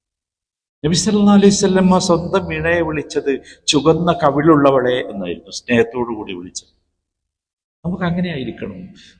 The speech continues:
നമ്മുടെ സംബോധന നന്നാകണം, വിളി നന്നാകണം, വിളി അടിസ്ഥാനമാണ്. രണ്ടാമത്തേത് സഹോദരങ്ങളെ, സംസാരിക്കണം ഇണകളുമായി.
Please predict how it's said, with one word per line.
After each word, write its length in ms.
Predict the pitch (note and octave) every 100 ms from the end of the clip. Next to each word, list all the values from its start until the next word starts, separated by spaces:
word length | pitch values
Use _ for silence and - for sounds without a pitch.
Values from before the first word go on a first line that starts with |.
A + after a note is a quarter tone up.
| -
നമ്മുടെ 180 | C#3+ D3+
സംബോധന 580 | C#3+ D3 C#3 D#3+ D3+
നന്നാകണം, 640 | C#3 B2 F#2 F2+ F2 E2 - _ _ _ _
വിളി 320 | D3 F3 G3 E3+
നന്നാകണം, 680 | A#2+ A2+ G2+ F#2+ F#2 F2+ - - _
വിളി 160 | A#2+ D3
അടിസ്ഥാനമാണ്. 840 | A2+ A2 - - A#2 A2 D#2 _ _ _ _ _ - - _ D3+
രണ്ടാമത്തേത് 640 | F#3 G3+ B3 A#3 G#3 G3
സഹോദരങ്ങളെ, 520 | - D#3+ D#3 D3 C#3+
സംസാരിക്കണം 1120 | C#3+ E3+ F3+ - G#3 F#3+ - - B2 G#2 -
ഇണകളുമായി. 540 | A2+ A2+ A2+ G#2+ -